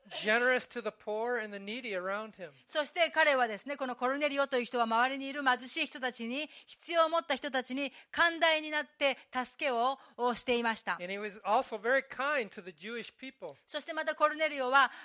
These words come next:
Speaker 2: あ、ユダヤ人にも親切にしていた人です。
Speaker 1: Which most Roman citizens were not.
Speaker 2: というのは、ほとんどのローマの市民たちはユダヤ人に親切ではなかったんですね。
Speaker 1: And he was a man of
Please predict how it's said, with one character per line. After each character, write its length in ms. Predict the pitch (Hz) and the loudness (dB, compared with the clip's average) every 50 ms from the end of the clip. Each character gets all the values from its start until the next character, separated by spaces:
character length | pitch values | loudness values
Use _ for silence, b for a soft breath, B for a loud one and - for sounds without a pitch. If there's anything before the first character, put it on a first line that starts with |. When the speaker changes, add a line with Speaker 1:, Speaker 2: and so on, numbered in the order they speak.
| B B | B B
Speaker 2:
あ、 580 | 233 240 240 233 233 226 226 226 220 220 220 226 | 6 8 10 10 10 10 8 8 6 6 4 2
ユ 120 | 240 247 | 0 6
ダ 140 | 269 359 392 | 10 12 12
ヤ 80 | 392 392 | 12 10
人 200 | 330 320 285 262 | 8 2 -4 -4
に 100 | 254 240 | -4 -4
も 200 | 226 226 240 247 | -2 -2 -2 -2
親 240 | - - 339 320 285 | -4 -6 -6 -6 -6
切 180 | 277 - - | -6 -6 -6
に 120 | 240 233 202 | -8 -10 -8
し 60 | - | -6
て 120 | - 233 | -4 -4
い 60 | 226 | -2
た 100 | 226 233 | -2 -4
人 160 | 220 - 226 190 | -4 -4 -4 -4
で 160 | 202 226 240 | -2 -2 -4
す。 120 | - 175 | -4 -6
Speaker 1:
Which 220 | 190 190 - 185 190 | -10 -10 -12 -8 -4
most 300 | 196 220 254 240 - - | -2 0 0 -2 -2 -4
Roman 400 | 214 220 240 262 262 247 240 220 | -4 -2 -2 0 0 -2 -4 -4
citizens 580 | - - 269 262 247 - - 208 196 180 170 | -6 -4 -2 -2 -2 -4 -4 -8 -10 -10 -8
were 160 | 180 196 202 | -6 -4 -4
not. 300 | 196 190 220 247 196 156 - _ - - - _ _ | -2 0 0 -2 -2 -6 -10 _ -20 -20 -20 _ _
Speaker 2:
と 80 | - | -12
い 60 | 311 285 | -10 -8
う 20 | |
の 100 | 254 240 | -4 0
は、 180 | 254 254 240 - B B B | 0 0 0 0 B B B
ほ 120 | 285 302 | -4 -2
と 100 | 381 415 | 0 0
ん 80 | 403 349 | 0 -2
ど 100 | 285 254 | -2 -2
の 220 | 247 262 269 269 | 0 0 0 2
ロ 220 | 262 269 285 294 269 | 2 2 2 2 2
ー 20 | |
マ 140 | 240 226 220 | 0 -4 -2
の 260 | 220 240 262 277 269 B B B B B | -2 -2 -2 -2 -4 B B B B B
市 160 | - - 320 | -10 -8 -6
民 160 | 311 277 247 | -6 -4 -2
た 100 | 254 233 | -4 -4
ち 140 | - - 226 | -4 -2 0
は 140 | 233 233 233 | 0 2 2
ユ 60 | 240 | 2
ダ 120 | 269 277 285 | 0 0 0
ヤ 60 | 269 | 0
人 140 | 226 240 220 | -2 -4 -6
に 80 | 214 | -6
親 180 | - - 277 262 | -4 -4 -4 -6
切 160 | - 226 185 | -6 -8 -8
で 80 | 196 202 | -8 -6
は 100 | 190 185 | -4 -4
な 120 | 208 247 | -2 0
か 80 | - 277 | 0 0
っ 60 | - | 0
た 120 | - - | 0 -4
ん 60 | 196 180 | -6 -8
で 80 | 175 | -10
す 120 | - - - | -8 -4 -2
ね。 120 | 175 196 | 0 0
Speaker 1:
And 100 | 202 202 | 0 -2
he 20 | |
was 80 | 185 185 | -6 -8
a 40 | 185 | -10
man 400 | 175 170 170 175 180 190 202 220 | -8 -4 -4 -2 -2 -2 -2 -4
of 100 | 208 | -6